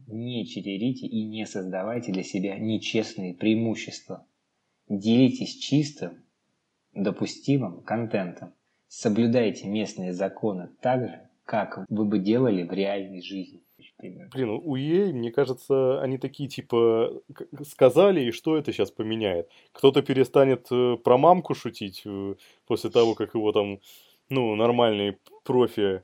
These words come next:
Speaker 2: раскатает.
Speaker 1: Прикинь, э, ну, то есть кто-нибудь такой прям любитель потроллить,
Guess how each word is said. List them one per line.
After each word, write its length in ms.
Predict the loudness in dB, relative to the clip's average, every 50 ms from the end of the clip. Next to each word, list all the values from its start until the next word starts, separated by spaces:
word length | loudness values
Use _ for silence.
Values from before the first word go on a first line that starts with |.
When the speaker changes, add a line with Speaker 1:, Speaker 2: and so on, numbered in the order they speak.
| _ _
Speaker 2:
раскатает. 920 | -18 -14 -8 -8 -8 -8 2 4 6 6 6 6 8 8 8 8 6 2 _ _ _ _ _
Speaker 1:
Прикинь, 460 | _ -14 -10 -8 -8 -8 -8 -10 -12 -16 _
э, 380 | -14 -14 -12 -14 -14 -14 -16 -14 -6
ну, 360 | -2 0 0 0 -2 -6 -10
то 180 | -10 _ -4 -4
есть 220 | -4 -4 -8 -16 _
кто-нибудь 520 | -8 -4 0 0 2 2 0 0 -2 -4 -6
такой 240 | -10 -8 -8 -10 -10
прям 300 | -4 -4 -4 -4 -4 -4
любитель 440 | -6 -6 -4 -4 -6 -6 -6 -6
потроллить, 580 | -6 -6 -6 -4 -4 -4 -4 -2 -4 -6 -8 -10